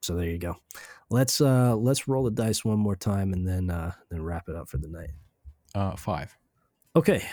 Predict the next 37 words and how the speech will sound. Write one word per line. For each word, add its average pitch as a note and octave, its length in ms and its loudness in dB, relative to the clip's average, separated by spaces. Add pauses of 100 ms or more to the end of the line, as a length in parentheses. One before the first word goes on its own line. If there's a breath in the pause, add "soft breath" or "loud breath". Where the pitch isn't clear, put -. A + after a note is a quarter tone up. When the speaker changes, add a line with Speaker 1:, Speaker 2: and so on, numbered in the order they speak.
(120 loud breath)
Speaker 1:
five B2+ 520 2
is A2+ 380 2
Road A#2 420 0
Pig. C#3 360 2
The A#2 80 0
Bandcamp A2 540 0
is G2 180 -2
road G2 440 0
pig G#2 300 0
dot F#2+ 240 0
bandcamp G#2 480 0
dot F#2+ 220 -2
com. A2+ 440 0 (120)
I G2 100 -4
don't F#2+ 240 -2
know G2 400 -2
anything A#2+ 400 0
about A2 280 -2
this A2 200 0
other G#2 160 0
than G2+ 160 0
that G2 140 -2
it's F#2 100 -6
from F#2 220 -2
New F#2 160 0
Jersey, A2 680 -2
and G2 200 -6
I, F#2 80 -4 (100)
I G2 140 -6 (100)
really G#2+ 240 -4
was G2 300 -4
not G2 320 -4
provided F#2 440 -2
any F#2 200 -2
sort F#2 240 -6
of F2 100 -6 (160)
context, - 720 -6